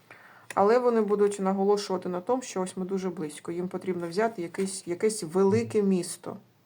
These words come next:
Не маленькі селища, населені пункти, а велике місто. І тоді вони скажуть, що все, ми,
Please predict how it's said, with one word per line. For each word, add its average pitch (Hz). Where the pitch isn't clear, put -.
Не 180
маленькі 190
селища, 160
населені 165
пункти, 165
а 175
велике 202
місто. 175
І 196
тоді 196
вони 180
скажуть, 175
що -
все, 180
ми, 214